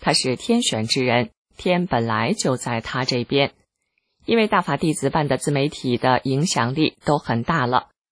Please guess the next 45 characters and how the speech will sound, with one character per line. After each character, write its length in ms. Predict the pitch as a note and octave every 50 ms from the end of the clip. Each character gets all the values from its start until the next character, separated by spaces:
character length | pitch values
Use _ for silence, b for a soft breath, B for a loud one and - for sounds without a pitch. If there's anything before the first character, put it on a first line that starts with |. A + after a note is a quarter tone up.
| _ -
这 220 | - - B3 G3
可 120 | - -
能 260 | C#3+ B2+ B2 C3 C3 -
影 220 | - C#3+ C3+ C#3+ F3
响 240 | - - C3+ A#2+ B2
了 80 | B2
一 100 | C3 B2
些 220 | B2 - C3+ C3 C3
众 240 | - F#3 D3+ C#3
生 180 | - - E3 E3
的 120 | - C3+
想 280 | C#3 - - B2 B2+ D#3
法， 360 | G3 - D3 B2+ A#2+ - - _ _ b b b b b b b b
因 100 | F#3+ F#3+
为 140 | F#3+ D#3+ D3
可 160 | - - D3
能 120 | C3 C3+ E3+
毁 220 | - - C3 A#2+
掉 240 | A2+ F3 E3 C#3 B2
常 240 | - - - A#2 B2+
人 140 | B2 B2
的 120 | A#2+ - B2
那 200 | C3 C#3 B2+ B2
一 80 | B2
点 240 | - C#3 B2+ A#2+ D3+
点 180 | - - B2 A2
的 140 | A2 B2 -
正 260 | - F#3 D3 B2 B2+
念， 240 | D3+ D#3+ C#3 - - _ _ _ _ _ -
从 120 | - F#3+ E3
而 100 | D#3+ D#3+
影 220 | D3 C#3 C#3+ F#3
响 240 | - - A#2+ A2+ A2
到 240 | - C3 B2 A#2 A#2+
他 160 | - - B2+
们 120 | A#2 A2+
的 120 | A2+ - A#2
得 220 | - A#2 A2+ A#2
救。 300 | - - F3+ D#3 - - _ _ _ _ _ _ _ _ _ _ _ _ _ _ _ _ _ _ _ _ _ _ -
作 160 | - - G#3+
为 100 | G3 G3
大 160 | G3 G3 E3
法 160 | D3+ - B2+ B2+
弟 200 | - E3 C#3+ C3+
子， 400 | - - B2 B2 A#2+ A#2 -